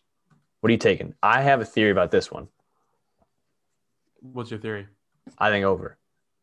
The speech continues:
Speaker 2: I think under.
Speaker 1: Because I think,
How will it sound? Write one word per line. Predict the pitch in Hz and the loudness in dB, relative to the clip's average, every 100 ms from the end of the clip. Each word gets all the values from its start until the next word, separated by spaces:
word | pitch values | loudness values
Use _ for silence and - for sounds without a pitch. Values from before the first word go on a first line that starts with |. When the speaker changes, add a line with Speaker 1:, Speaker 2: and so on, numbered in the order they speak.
| _ _ _ _ _ - | _ _ _ _ _ -16
Speaker 2:
I | |
think | 107 98 | -10 -6
under. | |
Speaker 1:
Because | 104 104 98 95 90 - - - _ _ _ _ _ _ _ _ | 4 4 6 0 -6 -12 -16 -20 _ _ _ _ _ _ _ _
I | 101 | -8
think, | - 131 117 101 - | -2 0 0 -2 -10